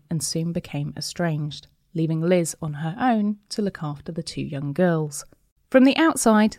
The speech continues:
the Edwards family seemed like every other family. Liz was a caring and doting mother, an active member of the community, not only working at a local school as a dinner lady, but also volunteering at the charity shop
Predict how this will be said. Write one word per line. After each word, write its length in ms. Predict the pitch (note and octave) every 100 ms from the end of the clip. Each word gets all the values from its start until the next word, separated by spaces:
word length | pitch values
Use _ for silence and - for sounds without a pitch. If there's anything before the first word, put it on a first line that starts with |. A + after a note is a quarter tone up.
| -
the 160 | G#3+ -
Edwards 340 | C4 A3 F#3+
family 440 | - D#3+ D#3 D#3 D3
seemed 320 | - - D#3+
like 200 | D#3 D3 -
every 380 | D#3+ D#3+ F3 -
other 160 | D3
family. 500 | D3+ - D#3 D3 C#3+ C#3+ _ _ _
Liz 220 | A3 B3
was 120 | B3+
a 60 | G3+
caring 460 | - B3 A#3+ A#3+ A#3
and 140 | G3
doting 380 | F3+ F3+ - E3+
mother, 360 | F#3 F3+ D#3 - _
an 160 | D#3 C#3+
active 420 | C3+ - - G#3+
member 280 | D#3+ D3 D3
of 80 | D3
the 60 |
community, 680 | - - A3+ A#3 F#3+ D#3+ C#3+ - _ _ _ _ _
not 180 | B3+ C4+
only 200 | C4 G#3
working 340 | F#3 E3 D#3+
at 80 | -
a 40 |
local 300 | D#3 D#3 -
school 360 | E3+ - D#4+ C4+
as 100 | G#3+
a 60 | A3
dinner 220 | E4+ D#4+
lady, 420 | G#3+ G3 G3+ G3+ _ _ _ -
but 140 | G3+
also 280 | C4 C#4 D4
volunteering 580 | C#4 C4+ B3+ A#3 G#3+ G#3+
at 80 | E3
the 60 | -
charity 400 | - A3+ G#3 D3+
shop 300 | - B2